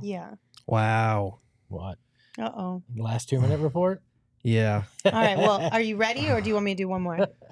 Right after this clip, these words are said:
Speaker 2: Go ahead.
Speaker 1: Okay, we have one more super chat, so while you read through that, uh, Libertarian Sasquatch sent us one as well, said,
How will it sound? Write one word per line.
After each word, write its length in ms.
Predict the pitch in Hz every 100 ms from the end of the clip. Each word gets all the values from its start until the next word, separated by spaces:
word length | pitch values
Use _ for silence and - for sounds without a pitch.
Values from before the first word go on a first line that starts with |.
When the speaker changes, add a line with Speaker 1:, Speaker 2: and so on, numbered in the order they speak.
| _ _ _ - - -
Speaker 2:
Go 180 | 120 113
ahead. 180 | 98 92 -
Speaker 1:
Okay, 180 | 220 196
we 120 | 196
have 80 | 196
one 180 | 233 254
more 140 | 233
super 240 | 233 202
chat, 260 | 214 196 175
so 100 | 190
while 140 | 190
you 120 | 196 185
read 240 | 190 185
through 160 | 202 185
that, 320 | 180 160 160 _ _ _ 208
uh, 100 | 202
Libertarian 680 | 208 202 214 214 196 190
Sasquatch 520 | 180 190 175 - 170 -
sent 280 | 180 175
us 180 | 175 165
one 180 | 170 165
as 140 | 170
well, 180 | 180 165
said, 300 | 160 175 170